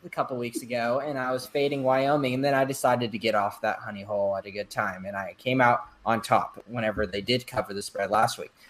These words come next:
But guess what? They go to Boise on Friday night, eight o'clock on the blue turf as a fourteen point dog. Give me Boise State with a big win, coming off a big win from Fresno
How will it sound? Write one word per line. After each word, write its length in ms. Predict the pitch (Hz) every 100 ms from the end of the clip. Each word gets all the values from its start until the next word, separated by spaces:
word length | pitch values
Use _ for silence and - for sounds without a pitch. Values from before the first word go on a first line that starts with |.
| _
But 160 | 104 95
guess 300 | 110 107 -
what? 220 | 95 - - - - _ _
They 240 | 98 110 110
go 400 | 113 113 120 127
to 140 | 123
Boise 760 | 107 - 139 202 233 165 156 147
on 260 | 139 139
Friday 560 | 135 - 139 139 135 135
night, 320 | 127 123 131 -
eight 240 | 151 185
o'clock 460 | 208 208 175 185 -
on 220 | 165 185
the 80 | 214
blue 320 | 165 190 196
turf 400 | 202 165 131 123 - - - -
as 400 | 151 156 160 151
a 140 | 143 135
fourteen 720 | - 156 170 170 185 170 165
point 380 | 175 175 -
dog. 300 | 135 131 135
Give 160 | 190 247
me 140 | 349
Boise 460 | 311 190 226 247 254
State 320 | 220 214 220
with 140 | 202 160
a 40 |
big 420 | 131 156 185 202
win, 220 | 151 151
coming 220 | 160 190 202
off 120 | 196
a 40 |
big 220 | 143 151
win 140 | 175 180
from 180 | 180 147
Fresno 580 | 139 139 156 139 143